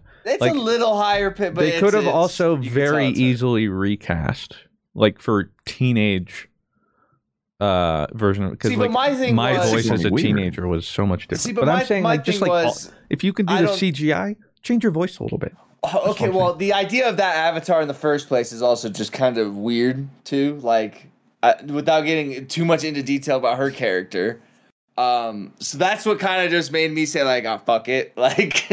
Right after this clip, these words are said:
Speaker 1: um, 'cause that character's story is just very odd in the direction they kinda take it. I think they, they were just like, "Yeah, let this happen." It
Speaker 2: Well, there
Speaker 1: almost
Speaker 2: was
Speaker 1: seems like a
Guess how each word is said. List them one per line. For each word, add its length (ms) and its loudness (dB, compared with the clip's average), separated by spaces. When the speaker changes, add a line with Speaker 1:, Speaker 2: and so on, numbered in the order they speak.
Speaker 1:
um, 640 0
'cause 280 0
that 240 0
character's 560 -2
story 360 0
is 100 -6
just 160 -8
very 200 0
odd 400 -2
in 200 0
the 120 2
direction 440 0
they 100 -4
kinda 240 2
take 220 -2
it. 260 -2
I 100 2
think 180 -2
they, 300 -2
they 180 2
were 60 -2
just 140 -6
like, 200 -2
"Yeah, 720 0
let 280 -4
this 180 -2
happen." 520 -4
It 60 -4
Speaker 2:
Well, 80 2
there 80 2
Speaker 1:
almost 80 2
Speaker 2:
was 60 0
Speaker 1:
seems 160 -6
like 200 -2
a 420 0